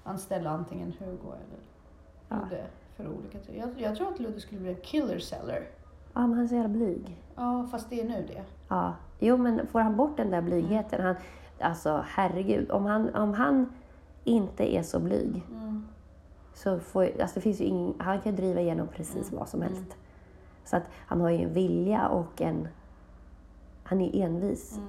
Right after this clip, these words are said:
Speaker 2: något så in i... Hugo är ju mera en kreativ skapare.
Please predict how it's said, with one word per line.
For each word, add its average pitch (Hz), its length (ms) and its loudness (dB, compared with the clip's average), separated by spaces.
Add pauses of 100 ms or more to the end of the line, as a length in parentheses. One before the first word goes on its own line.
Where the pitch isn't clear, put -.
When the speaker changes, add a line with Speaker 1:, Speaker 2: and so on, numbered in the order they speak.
Speaker 2:
något 165 200 -6
så - 100 -6 (120)
in 180 520 0
i... - 500 -4 (1120)
Hugo 180 360 2
är 165 160 4
ju 156 120 -2
mera 143 500 -2 (760)
en - 340 -6 (180)
kreativ - 720 -6 (600)
skapare. - 640 -4